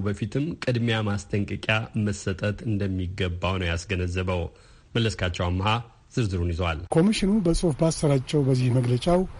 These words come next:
Speaker 2: የኮሮና ቫይረስን ለመከላከል ሲባል በፌዴራልም ሆነ በክልል መንግስታት በመዘዋወር ነጻነትና በመጓጓዣ አገልግሎት ላይ የሚጣል ማናቸውም አይነት ገደብ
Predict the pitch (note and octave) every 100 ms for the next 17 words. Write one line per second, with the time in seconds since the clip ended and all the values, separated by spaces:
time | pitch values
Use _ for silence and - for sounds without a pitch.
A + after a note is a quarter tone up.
0 | - - - - D3 G3+ A3 G#3 F#3+ D#3
1 | D#3 D3+ D3 C3+ C3 C3 D3 C3+ B2+ B2
2 | - C3 D#3+ F3 D3 C#3 E3 E3 D3 C#3
3 | B2+ C3+ F3 F#3 - - - - G3 G#3
4 | F#3 E3+ E3 D3+ - D#3 D3 D#3 D3+ C#3+
5 | D3 D3 C#3 C#3+ D#3+ D3 D3+ C#3 B2+ C3
6 | D3 F#3 F3+ - - - - D#3+ F#3 F3+
7 | F#3 E3 D3+ D3 D3 C#3+ D#3 D3 C#3+ D3
8 | C3+ B2+ C3 D#3+ - D3 C3 C#3+ F3 E3+
9 | C3 - C3+ C3+ B2+ A#2 C3 F3